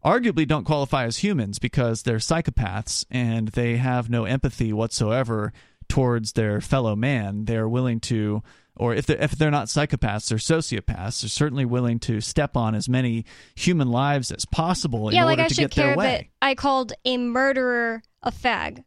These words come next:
Speaker 1: Right.
Speaker 2: And it's
Speaker 1: And
Speaker 2: like,
Speaker 1: a possible child molester.
Speaker 2: if they mean that it's because I used the word fag, like, they are stupid if they think that calling Joe Biden a fag offends gay people. I, if I called a gay person a fag, I could see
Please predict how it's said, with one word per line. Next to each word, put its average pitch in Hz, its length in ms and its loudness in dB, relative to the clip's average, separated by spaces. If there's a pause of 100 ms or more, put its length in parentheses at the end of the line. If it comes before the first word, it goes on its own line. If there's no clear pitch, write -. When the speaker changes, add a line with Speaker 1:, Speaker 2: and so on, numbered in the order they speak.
Speaker 1:
Right. 92 240 -6 (120)
Speaker 2:
And 370 160 4
it's - 100 0
Speaker 1:
And 160 80 4
Speaker 2:
like, - 80 0
Speaker 1:
a - 20 4
possible 170 360 0
child 156 280 2
molester. 73 440 -8
Speaker 2:
if 339 160 2
they 330 260 2
mean 330 420 0 (260)
that 277 320 0 (360)
it's 277 220 0
because 285 280 0
I 262 40 0
used 262 240 0
the 254 80 0
word 254 220 0
fag, 277 640 0 (120)
like, 311 200 0 (360)
they 349 240 2
are 311 200 2
stupid 269 640 0
if 269 140 0
they 285 120 2
think 277 240 -2
that 269 220 0
calling 277 420 0 (140)
Joe 285 440 2
Biden 277 640 2
a 247 60 -2
fag 247 440 0
offends 262 440 -2
gay 359 240 0
people. 240 460 -4
I, - 160 4
if 294 200 2
I 339 100 6
called 330 220 2
a 339 60 -4
gay 339 160 0
person 320 380 0
a 311 40 2
fag, 294 380 2
I 269 140 2
could 269 120 -4
see 262 460 -2